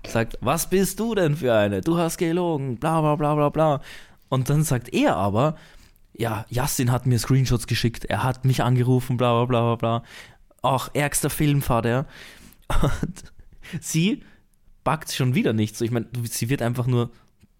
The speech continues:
durchgehend gefickt von der Produktion, weißt? So, was, was ist schlimm? Sie hat das noch nicht mal verdaut. Zweiter Ex-Freund kommt, boom. So, aber erster Ex-Freund ist währenddessen in der Villa und macht sich schon an die nächste ran.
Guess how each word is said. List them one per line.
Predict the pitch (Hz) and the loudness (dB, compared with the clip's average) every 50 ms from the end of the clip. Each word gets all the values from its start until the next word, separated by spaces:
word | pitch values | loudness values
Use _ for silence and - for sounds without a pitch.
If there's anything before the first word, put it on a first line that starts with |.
| _ _ | _ _
durchgehend | - 139 165 185 180 - - - - 123 127 127 123 123 123 123 - | 2 2 4 2 2 -2 -6 -4 -2 0 2 2 2 0 -2 -4 -4
gefickt | - 95 95 - - - - 180 - - - - - _ - - - - - | -4 -4 -4 -4 -6 -6 -6 -6 -6 -8 -18 -20 -20 _ -20 -20 -20 -20 -16
von | - - - - 156 131 123 | -12 -4 0 0 0 2 2
der | 127 117 | -2 0
Produktion, | - 131 127 123 120 - - - - 127 160 202 170 123 | 0 0 0 0 0 -2 -4 -2 0 2 2 2 2 2
weißt? | 107 113 143 226 269 - - - - - - - - - | 2 2 0 0 -2 -6 -12 -18 -18 -18 -18 -18 -20 -14
So, | - - 117 117 107 - | -6 -2 -2 -2 -2 -2
was, | - 139 156 - - | -4 -4 -2 0 -2
was | 185 - 170 165 | -2 -2 -2 -2
ist | - - - | -2 -2 0
schlimm? | - - 185 151 | 0 2 2 2
Sie | - 135 123 | 0 0 0
hat | 143 143 139 139 - | 0 0 0 0 -2
das | 147 - | -2 0
noch | 156 156 | 2 2
nicht | 170 170 - | 2 2 0
mal | 151 147 | -2 -2
verdaut. | - 120 - 113 123 156 - - - _ - | -2 -2 0 2 0 0 0 -6 -14 _ -6
Zweiter | - 110 104 120 127 - 98 | -2 0 0 0 0 0 0
Ex-Freund | 98 107 - - - 107 101 104 - | 0 0 -2 -4 -4 -4 -4 -2 -4
kommt, | - 92 92 - - _ | -6 -8 -8 -8 -6 _
boom. | 123 117 117 98 - - - - - - _ - - | -2 0 0 -2 -6 -12 -20 -20 -20 -20 _ -20 -16
So, | - - 151 127 95 95 - - - - - - - | -6 -2 0 0 0 -2 -6 -16 -20 -20 -20 -20 -14
aber | - - 151 165 147 107 92 90 - _ _ _ _ _ _ _ _ _ _ _ - _ - - - - _ _ _ _ _ _ _ | -6 -2 0 0 0 0 -2 -4 -6 _ _ _ _ _ _ _ _ _ _ _ -20 _ -20 -20 -20 -20 _ _ _ _ _ _ _
erster | 117 135 160 156 - 156 | -2 -2 -2 -2 0 0
Ex-Freund | 120 143 143 - - - 131 135 147 | 0 0 -2 -4 -4 -2 0 0 0
ist | 135 123 | 0 0
währenddessen | 123 120 120 123 120 120 113 - - 117 | 0 0 0 0 0 0 -2 -2 -2 -4
in | 110 101 | -2 -2
der | 92 90 | -2 0
Villa | 104 151 160 131 110 135 190 - - - - - - - - | 0 0 2 2 2 2 0 -2 -8 -18 -20 -20 -20 -16 -8
und | - 113 104 - - | -6 -6 -6 -6 -4
macht | 120 123 139 151 - - | -2 -2 -2 0 -2 -4
sich | - - 151 - - | 0 0 -2 0 0
schon | - 127 127 139 - | 0 0 0 0 -2
an | - 117 110 | -2 -2 0
die | 107 104 | 0 0
nächste | 107 131 139 - - - 98 - | 0 -2 -4 -4 -8 -8 -8 -8
ran. | 71 67 | -8 -14